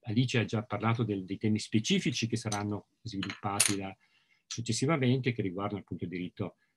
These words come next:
eh, civile, il diritto sul, sul ricongiungimento familiare, i diritti su-, sul ricongiungimento familiare e, e, eh, la tutela del-, delle persone,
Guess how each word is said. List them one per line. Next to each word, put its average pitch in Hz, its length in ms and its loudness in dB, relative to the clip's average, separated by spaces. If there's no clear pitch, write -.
eh, 98 480 -4
civile, 110 500 4
il 92 60 2
diritto 98 840 -4
sul, 104 600 -4
sul 104 160 -4
ricongiungimento 104 760 0
familiare, 117 560 4
i 113 60 8
diritti 123 640 4
su-, - 320 -8
sul 104 300 -4
ricongiungimento 104 680 2
familiare 117 800 2
e, 143 320 8
e, 143 340 10
eh, 117 440 6
la 135 140 2
tutela 117 440 6
del-, 104 320 2
delle 101 160 -2
persone, 95 640 -6